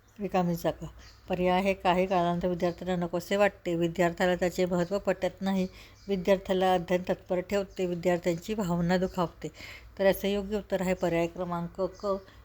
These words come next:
विद्यार्थ्याला अध्ययन त-, तत्पर ठेवते. प्रश्न क्रमांक पाच. प्रतिभाशाली किंवा प्रज्ञावंत विद्यार्थी हे स-, सामान्यतः रिकामी जागा. पर्याय आहे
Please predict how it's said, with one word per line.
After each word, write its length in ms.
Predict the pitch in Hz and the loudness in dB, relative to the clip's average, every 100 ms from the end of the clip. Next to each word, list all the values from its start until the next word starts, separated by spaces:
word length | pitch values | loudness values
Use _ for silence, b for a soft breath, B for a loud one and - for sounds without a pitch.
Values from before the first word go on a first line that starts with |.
| - | -6
विद्यार्थ्याला 680 | 208 185 202 196 185 180 180 | -4 2 2 2 0 2 2
अध्ययन 360 | 180 175 185 190 | 2 0 -2 -2
त-, 360 | - - - | -6 -10 -8
तत्पर 320 | 185 - 190 | -6 -2 -2
ठेवते. 500 | 208 - 202 - 151 - B B - | -2 -2 -4 -4 -14 -14 B B -16
प्रश्न 280 | - - 214 | -12 -8 -6
क्रमांक 520 | 196 196 180 180 - 226 - - - | 0 2 2 0 -6 -10 -10 -10 -2
पाच. 320 | 180 175 - 170 - B B | -2 -2 -8 -8 -8 B B
प्रतिभाशाली 680 | - 190 208 220 - 196 185 | -14 -6 -2 0 2 2 2
किंवा 280 | 190 196 190 | 0 -2 -2
प्रज्ञावंत 600 | 190 185 190 196 190 185 | 0 0 0 0 0 -2
विद्यार्थी 520 | 180 170 180 170 - | -2 0 2 0 0
हे 100 | 185 | -2
स-, 140 | 185 - B B B - | -2 -12 B B B 0
सामान्यतः 580 | 208 190 196 185 - 185 | 2 4 4 2 2 0
रिकामी 340 | 180 180 170 | 2 0 0
जागा. 320 | 160 151 - 170 - B B B - | -2 -4 -6 -16 -16 B B B -6
पर्याय 240 | 190 202 | 2 4
आहे 140 | 202 | 4